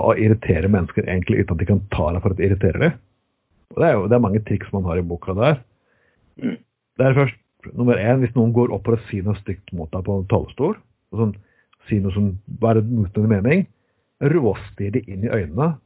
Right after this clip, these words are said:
Speaker 1: så at de friker ut. Det er selvfølgelig gode gamle trikset.
Speaker 2: Ja, ja, ja.
Speaker 1: Ja, ja. Eller, eh, hvis noen skal prøve å ko-, virke irriterende, sånn, så du spist Snickersen i med kniv og gaffel, for eksempel.
Speaker 2: Ja,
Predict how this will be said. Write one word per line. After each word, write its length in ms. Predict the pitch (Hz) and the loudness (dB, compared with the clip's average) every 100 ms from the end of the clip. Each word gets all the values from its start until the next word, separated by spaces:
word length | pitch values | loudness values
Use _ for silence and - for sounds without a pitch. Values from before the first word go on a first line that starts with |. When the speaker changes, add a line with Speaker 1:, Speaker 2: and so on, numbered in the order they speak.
| _ | _
Speaker 1:
så 120 | - 98 | -4 0
at 80 | |
de 60 | 113 | 2
friker 340 | 104 92 - - | 0 -6 -8 -10
ut. 200 | - - | -14 0
Det 80 | 190 | 2
er 120 | 147 | 2
selvfølgelig 360 | 113 101 95 101 | 2 2 4 4
gode 160 | 98 87 | 2 2
gamle 180 | 85 85 | 0 -2
trikset. 340 | 71 - 90 - _ _ _ _ _ _ _ | -4 -4 -6 -6 _ _ _ _ _ _ _
Speaker 2:
Ja, 120 | - 131 | 2 4
ja, 100 | 131 - | 4 2
ja. 100 | - - _ _ _ - | -8 -16 _ _ _ -12
Speaker 1:
Ja, 180 | - 143 | -2 0
ja. 100 | 120 - _ _ _ _ _ _ _ _ _ _ _ _ _ | 0 -2 _ _ _ _ _ _ _ _ _ _ _ _ _
Eller, 420 | 120 135 151 143 143 | 0 2 4 4 4
eh, 320 | 143 139 123 _ _ _ _ _ _ _ _ _ _ _ - _ | 4 2 0 _ _ _ _ _ _ _ _ _ _ _ -20 _
hvis 160 | 127 131 | -10 -4
noen 260 | 147 117 127 - - | 0 -2 -2 -12 -12
skal 140 | - 123 | -4 2
prøve 180 | 117 | 2
å 260 | - - - - - | 0 -12 -14 -16 -4
ko-, 220 | 135 95 - 139 | -4 -4 -4 2
virke 260 | 113 107 | 2 4
irriterende, 340 | 110 101 104 120 | 0 2 2 4
sånn, 160 | 123 120 - | 4 2 -6
så 80 | - | 0
du 80 | 170 | 0
spist 360 | - 147 - - | 4 0 0 -4
Snickersen 500 | 120 - 92 - 127 | -4 -2 -6 2 4
i 80 | 127 | 4
med 140 | 120 | 4
kniv 240 | - 101 104 | 2 2 2
og 80 | |
gaffel, 260 | 95 - 98 | 0 -2 0
for 100 | 101 | 0
eksempel. 400 | 101 104 107 104 - - - _ _ _ _ _ _ _ _ _ _ _ _ _ - | 2 0 2 0 -2 -20 -20 _ _ _ _ _ _ _ _ _ _ _ _ _ -2
Speaker 2:
Ja, 240 | - 240 | 0 0